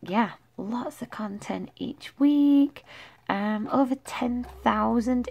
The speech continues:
images, over two hundred and fifty videos. What more can you ask for? Like, I mean, selfies, it splits up into all these galleries. Um, you've got my shoots, for example, and then you've got the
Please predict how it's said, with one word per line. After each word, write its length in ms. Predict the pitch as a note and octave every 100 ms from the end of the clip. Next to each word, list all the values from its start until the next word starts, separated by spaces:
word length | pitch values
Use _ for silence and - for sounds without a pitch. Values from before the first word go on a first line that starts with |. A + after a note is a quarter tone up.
| -
images, 720 | G3+ G3+ G#3+ A3+ B3+ - - -
over 220 | G3 F#3+
two 280 | - - C4
hundred 300 | B3 A#3+ A3
and 180 | G#3 G3
fifty 440 | - A3+ - E3+ -
videos. 720 | A#3 B3+ B3+ C4 B3+ B3+ - - - - -
What 120 | - C4
more 180 | D4
can 220 | D4 D#4 D4
you 120 | D4
ask 260 | D#4 -
for? 280 | - A#3+ - - _
Like, 140 | G#3+ G#3
I 40 |
mean, 240 | F#3+ F3+ F3
selfies, 760 | - B3+ A#3+ - A3+ B3+ -
it 160 | G#3 -
splits 580 | - - - - -
up 160 | A#3+ -
into 220 | G3 G3 -
all 340 | - A#3+ C4 B3+
these 240 | G#3+ F#3+
galleries. 560 | - E3+ D#3 E3 E3+ G#3 - - - - - _
Um, 640 | F#3+ F#3 F3+ F3 F3 F3+
you've 100 | F#3+
got 160 | G3 -
my 80 | G#3
shoots, 840 | - - A3+ A#3 A#3 - - -
for 180 | - A3+ A3
example, 840 | A3 A#3 A#3 A#3 A#3 A3+ A3+ A3+
and 100 | G3+
then 160 | F3+
you've 120 | F3+ -
got 180 | -
the 200 | F#3 F3+